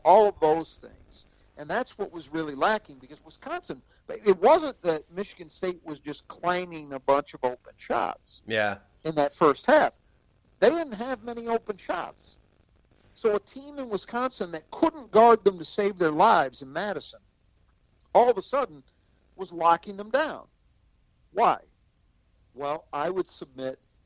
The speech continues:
Speaker 1: it was that Michigan State did not play with enough force and enough effort on offense. In the second half, you saw more of that. I'll give you another example. What do you do when a team is pressing up? Wisconsin was playing very aggressively,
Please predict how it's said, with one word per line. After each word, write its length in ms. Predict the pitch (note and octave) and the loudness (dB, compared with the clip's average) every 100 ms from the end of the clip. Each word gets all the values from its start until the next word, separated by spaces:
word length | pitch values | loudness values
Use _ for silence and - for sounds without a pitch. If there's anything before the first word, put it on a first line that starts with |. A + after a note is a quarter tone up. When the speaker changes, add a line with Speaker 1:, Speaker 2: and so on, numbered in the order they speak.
| - | -20
Speaker 1:
it 120 | C#3+ | -16
was 200 | C#3+ B2 | -14 0
that 200 | C3+ C3+ | 0 0
Michigan 380 | C#3 D3 - C#3 | -6 -6 -10 -14
State 400 | - C#3 C3 - | -2 0 0 -2
did 160 | C3+ | -6
not 300 | C3 C3 C#3 | -2 -4 -4
play 200 | - C#3+ | 2 2
with 200 | B2+ B2 | 2 -4
enough 240 | B2 A#2 - | -4 -4 -4
force 560 | - C#3 B2 A#2+ - - | -8 -6 -2 -4 -6 -16
and 100 | A#2+ | -8
enough 260 | A#2 G#2+ - | -4 -4 -2
effort 380 | A#2+ - F2 - _ _ _ | -2 -2 -10 -14 _ _ _
on 160 | A2+ A2+ | 0 4
offense. 460 | A#2 - G#2+ - | 4 2 -8 -14
In 60 | A2 | -16
the 60 | |
second 400 | - - B3 G3+ | 0 4 4 4
half, 300 | C#3 C#3 C3 - _ _ - | 2 2 2 0 _ _ -20
you 60 | |
saw 320 | C3+ - E3 | 0 6 6
more 260 | D#3 B2+ A#2+ | 4 -2 -8
of 100 | A2+ | -8
that. 180 | A2 G#2+ | -6 -4
I'll 80 | D3 | 0
give 180 | F#3+ | 0
you 80 | F3 | 0
another 340 | D#3+ F3 F3 C3 | 2 2 2 -2
example. 520 | - A#2 G#2 - - _ _ _ | -10 -16 -18 -20 -20 _ _ _
What 200 | A#2 F3 | 0 0
do 60 | A3 | 0
you 160 | G#3+ E3+ | -12 -8
do 460 | F3 F#3 E3 C3 B2+ _ _ _ | -2 0 0 -6 -14 _ _ _
when 140 | C3 | -16
a 40 | B2 | -16
team 380 | - E3 D3+ | -10 -10 -10
is 100 | A#2+ - | -16 -14
pressing 500 | - - E3 - D3+ | 0 2 2 0 -2
up? 240 | C3+ C#3+ - | 2 2 0
Wisconsin 720 | C#3+ C#3 - B3 B3+ - E3 | -14 -14 -10 -6 -6 -6 -10
was 160 | C3+ | -14
playing 340 | - D3+ C3 A#2 G#2 A#2 | -12 -10 -10 -16 _ 2
very 320 | D3 C#3+ C3+ | 2 2 -4
aggressively, 640 | A#2 A#2 A#2 - - _ | -12 -10 -10 -10 -20 _